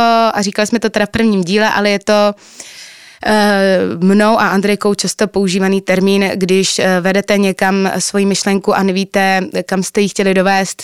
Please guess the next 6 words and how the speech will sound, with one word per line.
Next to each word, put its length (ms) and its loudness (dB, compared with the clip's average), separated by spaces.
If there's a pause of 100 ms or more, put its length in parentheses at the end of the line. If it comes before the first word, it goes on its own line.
tak 220 -4
jenom 160 0
uděláte 680 0 (300)
takže 260 -4
tak. 160 -14 (260)
<laughs> 1300 -4